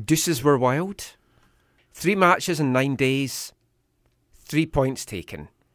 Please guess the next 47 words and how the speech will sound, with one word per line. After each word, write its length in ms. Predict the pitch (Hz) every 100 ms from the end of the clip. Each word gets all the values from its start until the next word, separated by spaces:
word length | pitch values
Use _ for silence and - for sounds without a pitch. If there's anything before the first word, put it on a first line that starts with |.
| _ _ _ _ _ _ _ _ _
Simply 360 | - - 185 214
not 220 | 190 156
good 140 | 165 151
enough, 320 | 139 175 -
especially 460 | 143 - 156 160
when 180 | 139 131
two 220 | - 147
of 60 | 139
them 140 | 127
are 100 | 123 117
at 80 | 107
home, 440 | 123 139 156 156
uh, 240 | 117 117 117
against 400 | 117 120 120 -
teams 240 | 135 131 135
that 100 | 123
are 80 |
below 280 | 120 123 127
you 140 | 123 120
in 100 | 113
the 60 |
standings. 580 | - 117 101 101 151 190
But 380 | - 143 143 - _ _ _ _ _ _
yet, 560 | 143 175 247 - - - _
should 260 | - - 196
we 80 | 233
feel 300 | - 214 165
happy 600 | - 143 135 - 262 - _ _ _ _ _
because 540 | 147 - - 139 143 131
of 140 | 131
the 100 | 139
nature 840 | 117 120 135 - - 143 135 127 139
of 180 | 131 -
how 120 | 135
we 100 | 123
got 320 | 131 143 123
that 220 | 135 -
third 280 | - 135 113
point 220 | 135 135
in 60 | 127
Dallas, 340 | 120 123 170
coming 300 | - 156 143
back 240 | 123 131 170
from 140 | 127
two 220 | - 139
goals 360 | 123 127 123 101
down? 360 | 127 113 156